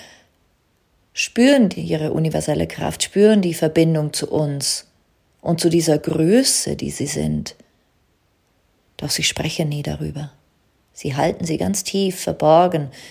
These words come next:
so dass sie niemand sieht. Wieder andere von euch, die unsere Nachricht jetzt hören werden,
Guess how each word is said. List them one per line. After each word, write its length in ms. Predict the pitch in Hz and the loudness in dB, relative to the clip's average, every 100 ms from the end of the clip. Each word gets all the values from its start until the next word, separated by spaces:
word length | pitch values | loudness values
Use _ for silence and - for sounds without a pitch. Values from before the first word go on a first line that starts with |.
| - | -12
so 140 | - | -4
dass 160 | 151 151 | -4 -2
sie 80 | 151 | -4
niemand 300 | 147 156 160 | -4 -4 -6
sieht. 400 | 151 151 156 - _ _ _ _ _ _ _ _ _ _ | -6 -8 -10 -18 _ _ _ _ _ _ _ _ _ _
Wieder 260 | 190 233 202 | 2 6 6
andere 260 | 190 175 165 | 6 4 2
von 200 | - 160 | -2 -2
euch, 500 | 147 151 160 156 - | 0 2 2 -2 -6
die 260 | 160 151 | -2 -2
unsere 400 | - 160 156 156 | 0 -2 4 4
Nachricht 520 | 147 151 185 180 - | 6 4 2 -4 -4
jetzt 320 | 170 160 - 165 | -4 -4 -4 0
hören 240 | 165 165 | 2 4
werden, 340 | 147 147 156 | 2 2 -2